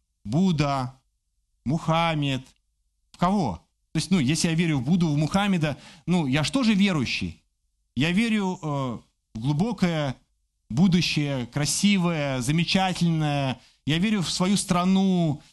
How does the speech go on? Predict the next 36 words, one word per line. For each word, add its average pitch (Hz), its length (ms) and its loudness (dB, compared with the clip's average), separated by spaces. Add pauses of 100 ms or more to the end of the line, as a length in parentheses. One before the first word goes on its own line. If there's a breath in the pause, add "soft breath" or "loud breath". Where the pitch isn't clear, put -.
(140 soft breath)
я 151 140 2
верю 220 220 2
в - 40 -6
президента, 175 720 2
я 160 200 0
верю 214 440 0 (760)
в 117 60 -6
маму, 185 460 2
в 147 100 -8
папу, 180 760 -2 (200)
я 156 120 0
верю 233 220 2
в - 40 0
своего 214 280 0
брата, 196 500 0
я 180 220 0
верю 233 320 0
в 160 100 -2
достижения, 202 680 0
я 180 120 0
верю, 202 200 0
я 165 120 0
во, 160 100 -6 (100)
во 127 100 -4
всё, 160 240 -6
что 202 160 -6
угодно 226 280 0
я 208 40 2
могу 202 200 2
верить. 220 440 -2 (560)
То - 60 -2
есть - 200 -4 (280)
он 208 220 0
молится 214 380 2
за 180 160 2
верующих, 196 640 -2